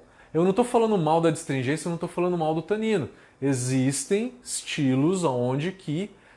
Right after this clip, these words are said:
a distringência, ela é aceita, tá? Numa stout, por exemplo, numa Russian Imperial Stout. Já não é aceita numa Porter, numa Baltic Porter, numa Schwarzbier, por exemplo, né?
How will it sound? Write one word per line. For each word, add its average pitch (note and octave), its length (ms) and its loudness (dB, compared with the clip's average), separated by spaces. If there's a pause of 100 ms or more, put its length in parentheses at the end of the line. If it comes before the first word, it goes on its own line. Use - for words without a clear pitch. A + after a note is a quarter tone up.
a B2+ 180 -6
distringência, C3+ 1080 -2
ela B2+ 260 2
é C3+ 60 2
aceita, - 800 -4 (420)
tá? C3+ 300 0
Numa A#2+ 300 -2
stout, G3+ 580 0
por C#3 140 -2
exemplo, A#2+ 400 0 (340)
numa C3+ 180 -4
Russian G3 500 -4
Imperial C#3+ 260 0
Stout. A2+ 640 -2 (840)
Já G#3+ 160 4
não E3+ 120 2
é C3 80 4
aceita B2+ 340 0
numa E3 180 -2
Porter, D3 520 0
numa C3 180 -2
Baltic B2 540 2
Porter, B2 440 2
numa A2 220 -8
Schwarzbier, A#2+ 880 -2 (1040)
por A2+ 140 -2
exemplo, B2+ 520 0
né? A#2+ 220 -4